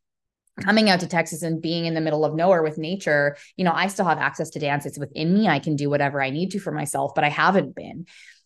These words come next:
And, um, I feel a little lacking. So I'm gonna bring it back into my life. I'm also gonna incorporate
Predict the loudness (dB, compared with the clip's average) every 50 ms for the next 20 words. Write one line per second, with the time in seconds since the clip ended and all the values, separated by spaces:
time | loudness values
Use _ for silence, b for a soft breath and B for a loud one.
0 | _ 0 2 4 4 6 6 6 4 4 2 2 2 2 2 2 2 0 0 0
1 | 4 4 6 6 6 4 4 2 2 4 2 2 2 2 0 0 0 0 0 0
2 | 0 -2 -4 -4 -4 -4 -4 -2 -2 -4 -4 -4 -6 -8 -6 -6 -2 0 2 2
3 | 2 0 -4 -4 -6 -6 -6 -6 -6 -6 -6 -4 -4 -4 -2 0 -2 0 0 0
4 | 0 0 -2